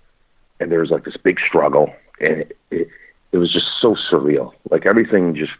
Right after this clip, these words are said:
like, time just stops when you're in a situation like this, and it just feels like it, it, it goes on forever. And, you know, like, so, and all of a sudden I hear the gun go off, and he shoots my, like, buddy in the hip.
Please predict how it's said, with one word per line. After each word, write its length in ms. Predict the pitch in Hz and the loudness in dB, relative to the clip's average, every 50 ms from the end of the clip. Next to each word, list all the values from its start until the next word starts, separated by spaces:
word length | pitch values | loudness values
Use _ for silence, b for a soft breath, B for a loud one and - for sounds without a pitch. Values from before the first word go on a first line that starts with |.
| _ _ - | _ _ -10
like, 300 | 80 76 73 71 67 - _ _ _ B B B B B B B _ _ _ _ - - | -4 -2 -2 -2 -2 -8 _ _ _ B B B B B B B _ _ _ _ -18 -12
time 420 | - - - 110 113 113 107 98 85 | -8 -4 -2 0 2 2 2 0 -2
just 200 | 73 76 - - - - | -4 -8 -10 -10 -12 -12
stops 440 | - - - 62 - - - _ - - - - | -4 -2 -2 -2 -2 -6 -10 _ -20 -20 -20 -12
when 180 | - 80 73 71 | -8 -8 -6 -4
you're 100 | 73 73 | -4 -6
in 120 | 69 69 | -6 -8
a 80 | - - | -8 -10
situation 580 | - - - - 67 69 71 69 - - 69 | -10 -8 -8 -6 -6 -6 -4 -4 -6 -6 -4
like 220 | 69 65 60 - - | -6 -8 -8 -8 -10
this, 160 | 57 58 - - - - - - | -12 -12 -12 -14 -16 -18 -14 -6
and 100 | - 85 | -6 -4
it 100 | 85 78 | -4 -4
just 120 | - - - - | -8 -10 -12 -4
feels 220 | - 123 117 92 82 | 2 2 2 4 4
like 160 | 85 - - | 2 0 0
it, 80 | - - - _ _ | -8 -14 -16 _ _
it, 120 | - - _ - | -12 -10 _ -10
it 120 | 85 - | -8 -2
goes 240 | - 90 82 73 - | 2 2 2 2 0
on 160 | 71 67 67 | -2 -2 -2
forever. 420 | - - - 73 95 - - - - b b b b b b b b b b b b b - | -2 0 2 2 2 2 -2 -4 -14 b b b b b b b b b b b b b -4
And, 300 | - 110 110 101 85 85 | 0 0 2 2 0 -2
you 80 | 85 85 | -2 -2
know, 340 | 85 82 80 80 76 - - - | -2 -2 -2 -2 -4 -6 -8 -4
like, 240 | 80 80 71 78 - _ _ _ _ - - | -2 -2 -2 -2 -6 _ _ _ _ -12 -2
so, 300 | - 107 92 87 82 - - _ _ _ _ _ _ - | 2 4 4 4 2 -2 -10 _ _ _ _ _ _ -8
and 100 | 82 82 | -4 -2
all 100 | 80 80 | -2 -2
of 60 | - | -2
a 20 | - | 0
sudden 180 | 104 87 85 | 0 0 0
I 40 | 80 | 2
hear 260 | 78 90 87 78 - _ _ _ _ _ _ _ _ _ _ _ _ _ _ _ | 2 0 0 0 -2 _ _ _ _ _ _ _ _ _ _ _ _ _ _ _
the 80 | - - | -10 -2
gun 180 | 113 104 107 110 | 0 0 2 2
go 160 | 90 76 67 | 2 2 2
off, 180 | 65 - - - - _ _ _ _ _ - | 2 0 -2 -8 -16 _ _ _ _ _ -12
and 100 | 85 85 | -10 -8
he 80 | 78 | -6
shoots 320 | - - - 98 - - - | -6 -4 -4 -4 -4 -2 0
my, 120 | 87 82 | 0 0
like, 180 | 76 69 - - | 0 0 -2 0
buddy 280 | 82 82 76 78 73 | 0 0 0 0 -2
in 280 | 73 71 69 67 67 - _ _ _ _ _ _ _ _ _ _ _ _ _ _ _ _ _ _ _ - | -4 -6 -8 -12 -16 -20 _ _ _ _ _ _ _ _ _ _ _ _ _ _ _ _ _ _ _ -4
the 80 | 87 | -2
hip. 280 | - 123 - - - - | 0 0 0 -2 -2 -10